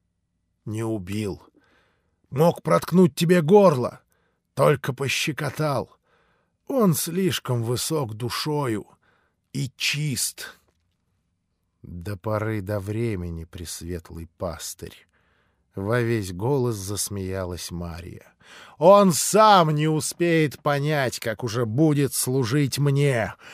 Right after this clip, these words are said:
Они добудут мне его». «Кто они?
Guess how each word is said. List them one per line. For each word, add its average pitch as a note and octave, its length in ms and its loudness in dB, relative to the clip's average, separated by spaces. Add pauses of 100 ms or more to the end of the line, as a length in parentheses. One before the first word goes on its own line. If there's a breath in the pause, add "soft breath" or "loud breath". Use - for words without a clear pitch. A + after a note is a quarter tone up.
(160 loud breath)
Они E3+ 600 8
добудут D3 960 2
мне A#2+ 500 -4
его». G2+ 640 -4 (1200)
«Кто D3 600 -4 (440)
они? A2 640 -6